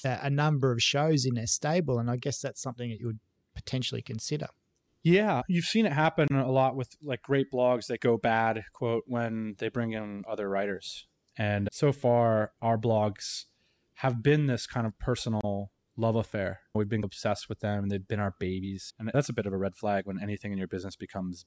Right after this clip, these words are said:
Speaker 2: babified or anthropomorphized. <laughs> I don't know. I don't know exactly what we're gonna do right now, but it should be fun.
Speaker 1: Yeah. All right. Okay. So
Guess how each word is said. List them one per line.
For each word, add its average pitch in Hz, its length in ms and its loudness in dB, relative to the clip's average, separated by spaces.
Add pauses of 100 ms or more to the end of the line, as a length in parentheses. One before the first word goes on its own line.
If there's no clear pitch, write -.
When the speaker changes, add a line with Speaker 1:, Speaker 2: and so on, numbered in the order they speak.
(100)
Speaker 2:
babified 90 600 -2 (180)
or 92 140 -2
anthropomorphized. 113 1080 0
<laughs> - 60 -6
I 151 80 2
don't 143 100 2
know. 110 220 4
I 151 120 2
don't 165 160 6
know 160 140 4
exactly 131 400 0
what 123 120 -6
we're 120 100 -8
gonna 113 160 -4
do 110 160 -4
right 101 200 -4
now, 92 180 -10 (280)
but 101 300 -8
it 117 80 -2
should 160 180 2
be 147 80 2
fun. 131 300 -2 (640)
Speaker 1:
Yeah. 123 180 -6 (340)
All 247 80 6
right. 180 220 6
Okay. 175 200 4
So 175 300 6